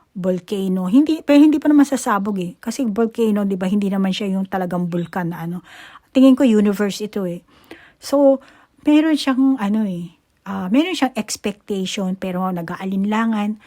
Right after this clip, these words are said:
tapos nalilito. Hindi niya alam talaga. Ah, hindi niya mala-, mailabas din yung tunay niyang lakas. Mm-mm. Gusto niya ng pagbabago, pero hindi niya ma-, wala eh. Mm.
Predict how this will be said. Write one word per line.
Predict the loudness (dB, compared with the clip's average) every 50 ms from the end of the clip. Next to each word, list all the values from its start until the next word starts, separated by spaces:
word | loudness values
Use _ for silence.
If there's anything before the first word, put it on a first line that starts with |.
| -20 -20 _
tapos | -18 -16 -12 -10 -6 -2 -2
nalilito. | 0 0 0 0 -2 -2 -4 -6 -6 -8 -6 -4 -2
Hindi | -2 -2 0 -2
niya | -4 -4
alam | -4 -6 -6
talaga. | -6 -6 -6 -6 -6 -8 -8 -12 -12 -6
Ah, | -2 0
hindi | 0 2 2 2 0 -2
niya | -2 -2 -2
mala-, | 0 0 0 -4 -6 -6
mailabas | -6 -6 -4 -4 -4 -4 -6 -8 -6 -4
din | -2 -2 -2
yung | -2 -4
tunay | -4 -4 -4 -2 -2 -2 -4
niyang | -4 -2 -2 -2 -4 -4 -6 -8 -16 -20 -16 -6
lakas. | -2 0 0 0 0 -2 -4 -6 -6 -6 -6 -10 -10 -12 -14 _ _ _ _ _ _ _ _ _
Mm-mm. | -4 -4 -2 -2 -2 -2 -2 -2 -2 -4 -6 -10 _ _ _ -10
Gusto | -10 -8 -6 -4 -2
niya | -2 -2 -2
ng | -2 -4
pagbabago, | -6 -6 -4 -6 -2 0 0 0 0 0 -2 -2 -4 -4
pero | -6 -8 -6
hindi | -6 -6 -6 -6 -4
niya | -4 -4 -6
ma-, | -6 -8 _ _ _ -4 -2
wala | -2 -2 -2 -4 -6 -8
eh. | -12 -14 _ _ _ _ _ _ _ _ _ _ _ -6
Mm. | -4 -4 -2 -2 -4 -6 -8 -10 -16 _